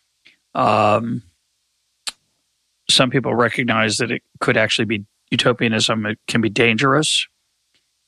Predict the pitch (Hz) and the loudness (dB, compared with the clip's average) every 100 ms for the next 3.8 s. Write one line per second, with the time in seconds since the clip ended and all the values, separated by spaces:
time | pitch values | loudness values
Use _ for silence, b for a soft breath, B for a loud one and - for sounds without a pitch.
0 | _ _ - 135 131 123 190 214 175 - | _ _ -4 0 0 0 2 0 -2 -4
1 | 180 170 180 147 127 127 123 127 120 120 | 0 0 0 -4 -4 -4 -2 -2 0 -2
2 | - _ _ - 139 156 143 156 123 120 | -6 _ _ -2 0 2 0 2 2 2
3 | 107 117 - - 185 - 98 | 0 -4 -2 0 2 2 0